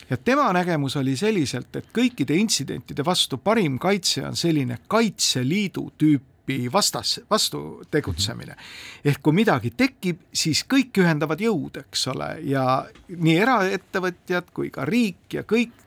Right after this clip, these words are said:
Speaker 1: tekivad mingid struktuurid, mis asuvad siis leppimatusse võitlusse vastasega, nagu Kaitseliidu põhimõte on.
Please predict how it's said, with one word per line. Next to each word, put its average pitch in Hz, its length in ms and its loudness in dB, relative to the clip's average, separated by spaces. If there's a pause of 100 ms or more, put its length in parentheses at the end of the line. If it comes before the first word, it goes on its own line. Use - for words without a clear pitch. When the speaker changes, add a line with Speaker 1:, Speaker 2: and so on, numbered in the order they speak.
Speaker 1:
tekivad 160 560 -2
mingid 185 260 -4
struktuurid, 208 760 -2 (500)
mis 147 160 2
asuvad 156 440 2
siis - 240 -4
leppimatusse 160 720 0
võitlusse 185 540 0
vastasega, 143 540 -2
nagu 190 200 -4
Kaitseliidu 196 580 0
põhimõte 208 540 -2
on. 196 180 -2